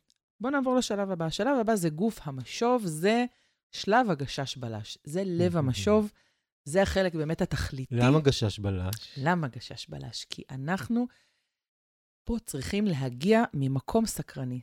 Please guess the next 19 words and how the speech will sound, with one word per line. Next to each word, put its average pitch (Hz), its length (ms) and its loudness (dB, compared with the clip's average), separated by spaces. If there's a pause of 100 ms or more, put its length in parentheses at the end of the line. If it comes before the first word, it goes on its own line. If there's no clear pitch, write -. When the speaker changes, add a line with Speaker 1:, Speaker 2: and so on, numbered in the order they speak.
(100)
Speaker 1:
זוכר, 104 140 -4
Speaker 2:
מהמם. 233 100 -2
Speaker 1:
דיברנו 180 400 2
על 139 80 -2
ה-state 139 280 -4
of 127 120 -2
Speaker 2:
מהמם, 135 260 0
Speaker 1:
mind - 40 0
הזה 120 120 -2
Speaker 2:
מהמם. 113 140 -6
Speaker 1:
בפעם 127 200 -2
הקודמת. 196 580 0
Speaker 2:
כן. 92 140 -8 (880)
Speaker 1:
והרבה 139 1200 0
מאוד 220 260 4
מ-, 165 220 -2
מהמנהלים 139 580 0
והמנהלות 143 460 -2
שאני 131 420 -6